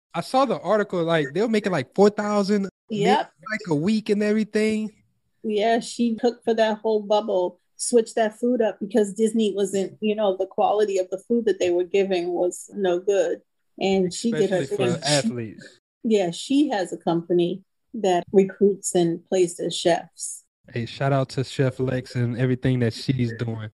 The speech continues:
Speaker 1: And before we wrap up and get up out of here, can you please just let the people know where can they follow you on Instagram, if you're on Facebook, your website, everything, where they can get the seasonings,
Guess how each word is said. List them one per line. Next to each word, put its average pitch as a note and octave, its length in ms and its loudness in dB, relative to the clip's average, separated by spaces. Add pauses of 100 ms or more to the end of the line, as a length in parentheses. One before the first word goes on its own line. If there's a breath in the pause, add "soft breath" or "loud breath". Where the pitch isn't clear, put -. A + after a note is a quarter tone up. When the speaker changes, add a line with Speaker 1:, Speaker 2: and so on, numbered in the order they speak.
(280)
Speaker 1:
And C3+ 300 0
before E3 300 0
we D#3+ 80 2
wrap C3+ 260 0
up B2+ 140 -4
and A2+ 100 -6
get A#2 140 0
up A2 120 0
out A2+ 160 2
of G#2 60 0
here, G#2+ 200 -2 (180)
can G3 120 2
you A#3+ 120 0
please F3+ 340 0
just B2 180 -6
let C#3 160 2
the C3+ 80 -2
people C3 280 -2
know B2 120 0
where A#2 180 2
can A#2+ 220 -2
they G#2+ 100 0
follow A2 280 0
you G2+ 200 -2
on F2+ 220 -10 (520)
Instagram, C#3+ 720 0 (220)
if - 160 -2
you're B2 100 4
on A2+ 80 2
Facebook, D#3 800 0
your A#2 160 -8
website, D#3 500 0
everything, D#3 440 -2
where C#3 120 2
they D3 80 2
can C#3+ 140 -8
get C3 140 -4
the B2+ 80 -6
seasonings, E3 680 -2